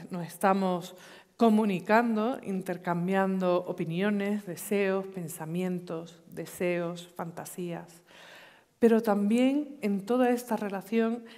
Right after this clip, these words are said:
necesitamos tener una, o sentir empatía y ser empáticos con la otra persona.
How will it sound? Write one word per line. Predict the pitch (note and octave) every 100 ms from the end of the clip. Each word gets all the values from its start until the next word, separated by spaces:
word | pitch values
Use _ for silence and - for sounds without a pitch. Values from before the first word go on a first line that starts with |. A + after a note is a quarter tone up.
| -
necesitamos | A3 G#3+ G#3+ G#3+ G#3 A3 A#3+ B3 C4 -
tener | A3+ G#3+ A3+ A#3
una, | A3 A3 G#3+ G3+ G3 G3+
o |
sentir | G3 - F#3+ F3 A#3 A#3+
empatía | G3+ E3+ E3+ B3+ C4 F3+ - - - -
y |
ser | G#3+ C#4
empáticos | C#4+ A3+ B3 C4+ - - -
con | -
la | F3 D#3+
otra | - E3+
persona. | - - F3 E3+